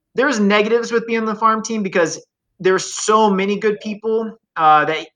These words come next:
I felt like I became more of a time trialer than a racer. And I, that was my headspace. But when it came to races, it was all about splits, um, and a few bad splits. And I ended up, uh, I mean, I, I,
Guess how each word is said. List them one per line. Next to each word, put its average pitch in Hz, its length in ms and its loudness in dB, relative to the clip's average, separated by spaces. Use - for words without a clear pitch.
I 170 160 0
felt 208 220 2
like 180 160 2
I 165 80 -2
became 156 500 -8
more 151 200 -4
of 127 80 -8
a 123 40 -10
time 139 320 -6
trialer 160 480 -2
than 139 120 -8
a 107 80 -10
racer. 110 480 -10
And 135 100 -8
I, 139 200 -4
that 262 100 6
was 180 100 4
my 151 300 4
headspace. 156 680 -2
But 139 200 -4
when 160 140 -6
it 160 140 -6
came 185 260 -4
to 160 80 0
races, 143 600 -2
it 139 60 -6
was 139 140 -4
all 143 140 2
about 127 260 0
splits, 131 800 -6
um, 117 460 0
and 127 220 -12
a 151 60 -2
few 170 200 -4
bad 165 220 4
splits. 156 720 2
And 139 140 -4
I 139 160 0
ended 139 220 -4
up, 131 220 2
uh, 110 440 -2
I - 60 -4
mean, 165 120 4
I, 180 180 4
I, 165 220 0